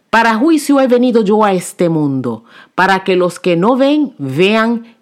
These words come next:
y los que ven, sean cegados". Entonces algunos de los fariseos que estaban con él, al oír esto, le dijeron, "¿Acaso nosotros somos también ciegos?". Jesús les respondió, "Si fuerais ciegos,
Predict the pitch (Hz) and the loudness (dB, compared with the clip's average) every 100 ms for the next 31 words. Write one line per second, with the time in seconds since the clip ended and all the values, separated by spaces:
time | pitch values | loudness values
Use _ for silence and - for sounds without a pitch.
0 | - 214 202 190 - 220 262 220 135 135 | -2 0 2 0 -2 0 0 0 -4 -10
1 | - 254 240 175 147 156 131 131 127 120 | -6 0 2 0 -2 -4 -2 -4 -4 -8
2 | - _ _ - _ - 180 185 190 175 | -12 _ _ -20 _ -2 -2 0 -2 0
3 | 165 165 185 214 247 247 247 254 262 247 | -2 0 0 2 0 0 0 0 0 0
4 | 254 202 - 160 - 165 175 190 214 196 | -2 -2 -4 -6 -2 -2 -2 -2 -2 -2
5 | 156 147 151 - _ _ 175 185 190 233 | -2 -6 -8 -18 _ _ -2 0 2 2
6 | 277 277 247 233 185 180 170 165 165 143 | 2 0 -2 -2 -2 0 0 0 -2 -2
7 | 131 127 _ _ _ _ 165 165 202 214 | -6 -12 _ _ _ _ -2 0 -2 -2
8 | 262 190 - 196 202 185 - - 208 180 | -2 -2 -2 -4 -2 -4 -6 -4 -2 -4
9 | - 175 170 175 165 - 185 190 262 294 | -4 -4 0 -2 -2 -2 -2 0 -2 -4
10 | - _ _ _ _ _ - 156 175 147 | -12 _ _ _ _ _ -8 -6 -4 -2
11 | 170 143 160 147 160 165 214 240 131 _ | -2 -2 -4 -2 -4 -2 -2 -2 -6 _
12 | _ _ _ _ - - 208 - 254 269 | _ _ _ _ -20 -8 -6 -4 -2 0
13 | 294 311 294 - 220 175 143 139 - | 0 -2 -4 -2 0 0 -2 -6 -10